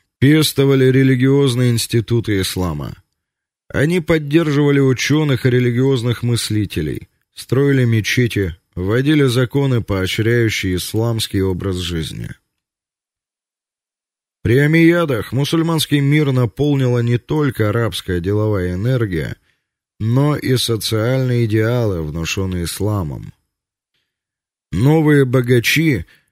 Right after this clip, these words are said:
делали огромные пожертвования в религиозные благотворительные фонды, так называемые вакфы. Делали они это и под давлением общества,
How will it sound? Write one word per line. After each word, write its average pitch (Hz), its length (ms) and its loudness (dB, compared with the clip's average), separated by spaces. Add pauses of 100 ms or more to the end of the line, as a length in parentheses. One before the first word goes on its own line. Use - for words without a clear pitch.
(120)
делали 165 460 2
огромные 156 560 2
пожертвования 127 920 0
в 107 80 0
религиозные 117 760 0
благотворительные 107 960 0
фонды, 76 560 -6 (500)
так 107 220 -4
называемые 107 1000 0
вакфы. 90 720 -6 (920)
Делали 151 420 2
они 127 220 0
это 113 260 0
и 135 300 0
под 101 320 -4
давлением 101 600 0
общества, 104 680 -2